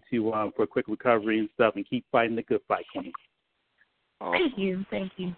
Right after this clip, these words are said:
Speaker 3: thank you.
Speaker 1: And, and I just wanted to tell you guys this is a really beautiful thing that you're doing for her and stuff, and I think that we need to do more of this on, on, on all ends, you know, you know, Tiffany, D S R,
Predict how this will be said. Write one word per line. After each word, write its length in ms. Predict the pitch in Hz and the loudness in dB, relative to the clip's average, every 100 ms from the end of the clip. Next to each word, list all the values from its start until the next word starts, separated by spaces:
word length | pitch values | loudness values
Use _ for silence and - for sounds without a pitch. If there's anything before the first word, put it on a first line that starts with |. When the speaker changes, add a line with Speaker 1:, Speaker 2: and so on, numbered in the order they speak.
| _ - | _ -8
Speaker 3:
thank 200 | 175 - | -6 -6
you. 160 | 170 170 - | -8 -6 0
Speaker 1:
And, 300 | 127 117 - _ _ _ - | 0 0 -4 _ _ _ 4
and 380 | 131 127 127 131 | 6 6 6 8
I 140 | 127 | 8
just 180 | 131 135 | 6 4
wanted 200 | 135 131 | 4 6
to 100 | 123 | 6
tell 220 | - 131 | 8 8
you 140 | 123 | 8
guys 200 | 123 120 120 | 6 6 4
this 120 | 117 | -4
is 100 | 104 | 0
a 60 | 110 | 6
really 280 | 123 120 | 6 6
beautiful 360 | 107 123 117 117 | 6 6 6 2
thing 180 | - 110 | 2 -2
that 160 | 101 | -2
you're 60 | 107 | -2
doing 220 | 117 113 | 0 4
for 120 | 123 | 4
her 220 | 98 113 110 | 4 2 0
and 100 | 101 | 0
stuff, 200 | - 110 107 | 2 2 2
and 100 | 104 | -2
I 40 | |
think 160 | 113 107 | 0 -2
that 60 | |
we 100 | 107 | 0
need 240 | 107 107 101 | 0 0 0
to 100 | 107 | -4
do 20 | 101 | 4
more 260 | 117 117 | 6 8
of 100 | 110 | 6
this 200 | 113 110 - _ _ _ _ - - | 2 0 -2 _ _ _ _ -6 -4
on, 240 | 113 101 110 | -2 0 8
on, 380 | 110 101 95 98 - - - _ _ _ 110 | 8 8 4 -4 -10 -20 -20 _ _ _ 4
on 200 | 104 107 | 4 6
all 220 | 120 113 | 8 8
ends, 380 | 123 123 110 113 - _ | 4 0 0 -4 -10 _
you 100 | 123 | -4
know, 260 | 113 113 123 _ _ - | -2 -4 -8 _ _ -6
you 80 | 117 | -4
know, 180 | 110 - _ _ - | -4 -6 _ _ 6
Tiffany, 580 | 127 - 120 113 110 - - - - | 6 6 0 0 0 -4 -16 -20 -2
D 140 | 131 113 | 4 6
S 100 | 110 - | 6 4
R, 340 | 113 113 107 | 6 6 4